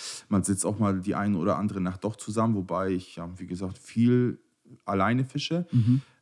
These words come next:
Speaker 1: Ähm, aber dennoch gibt es, kennst du ja bestimmt selber, so ein paar schwarze Schafe und deswegen verkrieche ich mich immer in irgendwelchen Ecken, so, ne? Wo mich keiner sieht, wo ich in Ruhe füttern kann.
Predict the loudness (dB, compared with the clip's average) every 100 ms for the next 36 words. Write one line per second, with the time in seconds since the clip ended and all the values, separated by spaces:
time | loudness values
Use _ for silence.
0 | -2 4 6 6 6 4 0 _ _ _
1 | _ 6 8 8 4 2 4 4 4 2
2 | 0 -8 -2 -2 -2 -6 _ _ -6 -4
3 | -6 -4 -6 -4 -2 -2 -2 -4 -6 -8
4 | -10 -8 -8 -8 -8 -6 -6 -6 -8 -4
5 | -6 -4 -4 0 -2 -2 -10 -8 -8 -4
6 | -6 -4 -2 -2 -4 -4 -6 -6 -10 -12
7 | -12 -18 -18 -12 -6 -6 -8 -10 -8 -10
8 | -8 -6 -4 -4 -6 -6 -10 -6 -6 -2
9 | -2 -2 -6 -8 -6 -8